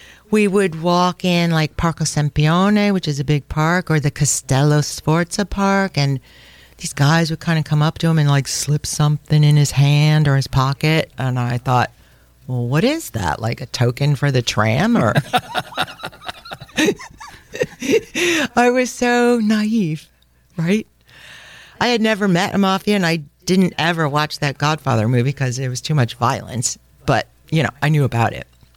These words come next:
Anyway, things progressed, a couple months there, and it, it was fine. But then all of a sudden he, um, offered to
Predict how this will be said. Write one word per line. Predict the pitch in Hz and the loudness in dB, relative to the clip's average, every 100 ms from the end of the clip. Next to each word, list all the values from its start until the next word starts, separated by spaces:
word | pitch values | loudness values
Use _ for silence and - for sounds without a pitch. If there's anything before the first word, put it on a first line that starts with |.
| - - | -16 -6
Anyway, | 165 139 101 67 - _ _ _ _ - | -2 -2 -4 -6 -12 _ _ _ _ -6
things | 262 269 | -2 0
progressed, | - 302 233 131 131 131 - | 0 -4 0 0 2 -2 -4
a | |
couple | - 160 143 | -8 -4 -2
months | 117 120 - | -2 -2 -4
there, | 123 123 123 | -2 2 2
and | 120 123 117 | 2 0 -2
it, | 160 - - | -2 -4 -4
it | |
was | 226 - | -6 -2
fine. | 294 175 85 - _ - - - _ _ _ _ _ _ _ _ _ _ _ - | 0 0 -4 -12 _ -20 -20 -20 _ _ _ _ _ _ _ _ _ _ _ -10
But | 202 185 | -6 -2
then | 262 294 202 190 185 - _ - | 0 0 0 0 -4 -10 _ -4
all | 190 | -2
of | 185 | -2
a | |
sudden | - 262 220 | -2 0 2
he, | 190 190 190 185 175 - | 2 4 4 4 2 0
um, | 175 170 170 | 0 0 -2
offered | 143 151 - 170 175 160 | 0 0 0 2 2 0
to | - 156 143 143 156 185 | -2 2 4 4 4 4